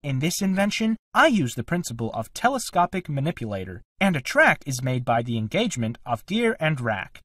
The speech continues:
so that the manipulator can push forward with a delivery pipe. Then both the short and long distance irrigation can be realized,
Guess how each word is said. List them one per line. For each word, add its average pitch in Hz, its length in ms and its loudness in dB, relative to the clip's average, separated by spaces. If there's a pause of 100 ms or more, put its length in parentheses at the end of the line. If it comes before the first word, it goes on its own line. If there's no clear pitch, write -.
(140)
so 226 160 2
that 247 160 -2
the 226 60 2
manipulator 135 720 2
can 120 220 -2
push - 260 -6
forward 190 460 -2
with 127 160 -4
a 113 40 -4
delivery 123 460 -2
pipe. 98 380 -8 (220)
Then 165 320 6
both 120 260 0
the 113 100 -4
short 226 440 0
and 226 260 2
long 175 300 6
distance 135 440 -2
irrigation 123 680 -2
can 175 240 0
be 208 100 0
realized, 165 640 -2